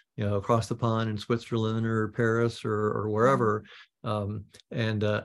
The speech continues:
Speaker 1: I, I just have always wanted to go to Big Bend, and, you know, I've heard a lot of people that do go always had great things to say about it. And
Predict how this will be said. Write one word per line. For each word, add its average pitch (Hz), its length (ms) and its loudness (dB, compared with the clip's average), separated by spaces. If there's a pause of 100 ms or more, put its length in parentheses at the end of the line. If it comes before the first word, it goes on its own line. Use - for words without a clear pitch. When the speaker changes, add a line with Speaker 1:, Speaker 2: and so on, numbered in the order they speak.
(140)
Speaker 1:
I, 180 180 6
I 165 140 6
just 160 180 2
have 123 300 6
always 120 280 6
wanted 113 300 0
to 113 80 -4
go 107 140 2
to 120 80 2
Big 120 260 -2
Bend, 127 480 -4
and, 107 340 -4
you 110 60 -2
know, 101 80 0
I've 101 100 -2
heard 104 380 0
a - 60 -4
lot 110 100 2
of 101 60 -6
people 110 320 2
that 107 180 -2
do 113 180 6
go 113 440 2
always 104 280 -4
had 104 300 -4
great 117 260 0
things 107 240 -2
to 107 60 -8
say 110 240 2
about 110 380 0
it. 117 120 0
And 101 240 -6